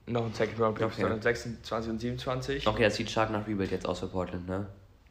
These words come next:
Speaker 1: Ja, zu diesem Trade, bis zu diesem Trade zumindest sieht es stark nach Rebuild aus. Ähm,
Speaker 2: Ja, das können sie nicht mal. Also,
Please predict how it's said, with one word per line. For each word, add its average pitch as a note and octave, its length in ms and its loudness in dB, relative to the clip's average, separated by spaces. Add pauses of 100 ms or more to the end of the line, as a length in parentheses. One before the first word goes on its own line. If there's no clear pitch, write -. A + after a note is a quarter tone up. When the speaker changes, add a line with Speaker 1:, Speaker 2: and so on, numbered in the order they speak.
(280)
Speaker 1:
Ja, B2 360 8
zu - 140 -6
diesem A#2+ 260 -4
Trade, B2 420 2 (300)
bis A#2+ 160 -8
zu - 80 -6
diesem A2+ 200 -6
Trade A2+ 200 -2
zumindest A#2+ 320 -6
sieht A#2 140 -6
es - 120 -10
stark B2 240 -2
nach B2 120 -6
Rebuild A#2+ 360 -4
aus. - 300 -4 (1200)
Ähm, A#2 120 2
Speaker 2:
Ja, E2+ 300 4
das F#2+ 160 -4
können G2 180 0
sie F#2+ 60 0
nicht F2 160 -4
mal. - 100 -2
Also, F2 340 0